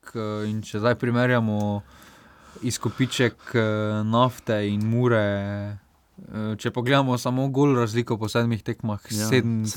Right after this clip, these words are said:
Speaker 1: sedem.
Speaker 2: sedem, ja, to je res šloh,
Speaker 1: To je
Speaker 2: eh,
Speaker 1: res bogo, no.
Speaker 2: eh, samo še Verže je dal manj golov in pa Brda ter, eh, Zarica, eh, eh, Ilirija se je končno malo dvignila z zmago proti Rogaški, štiri proti ena, zelo suverena zmaga.
Speaker 1: Rogaški v gosteh ne gre, no. Doma
Speaker 2: Ja, ne.
Speaker 1: nabirajo točke.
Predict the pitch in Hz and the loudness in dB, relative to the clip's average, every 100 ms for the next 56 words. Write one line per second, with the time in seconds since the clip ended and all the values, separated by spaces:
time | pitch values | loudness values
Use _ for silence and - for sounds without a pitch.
0 | 113 120 117 110 107 101 110 110 - - | 2 2 2 0 0 -2 -2 -2 -4 -8
1 | - - 107 110 104 107 104 101 101 110 | -8 -4 -2 -2 -2 0 0 0 -2 -6
2 | 104 110 101 98 98 - 95 101 101 104 | -4 -6 -4 -8 -10 -8 -2 0 0 -2
3 | - 110 110 110 104 107 117 110 110 113 | -2 -2 -2 0 0 2 2 2 2 2
4 | 113 110 117 110 104 101 - 101 101 98 | 2 2 4 2 0 -2 -2 -2 -2 -2
5 | 110 107 107 - 104 98 - - 104 107 | -2 -2 -2 -2 -4 -4 -6 -6 -4 0
6 | 113 127 - 107 98 - 107 107 107 - | 0 0 0 0 0 -2 -2 0 0 -4
7 | - - - - - - - - - 143 | -16 -18 -20 -20 -14 -8 -8 -6 0 2
8 | 185 196 156 - 135 120 - 165 165 156 | 4 4 2 4 2 0 -2 0 0 -2
9 | 143 151 131 156 156 131 120 120 131 147 | 0 0 0 -2 0 0 -2 -2 -2 0
10 | 135 - 135 139 127 117 147 - - - | -2 -2 -4 -2 -2 0 -2 -2 -6 -6
11 | - 143 143 131 127 127 127 127 113 107 | -4 0 0 0 0 2 2 2 0 0
12 | 110 120 120 110 107 110 104 107 107 104 | 0 0 0 -2 -2 -2 -2 -2 -2 -4
13 | 95 - 127 113 127 131 127 107 104 - | -6 -10 -6 -2 -2 -2 -6 -6 -6 -6
14 | 110 110 104 104 98 98 110 110 117 113 | -6 -4 -4 -4 -4 -6 -4 0 2 2
15 | 113 107 107 98 101 - | 0 -2 -6 -10 -14 -16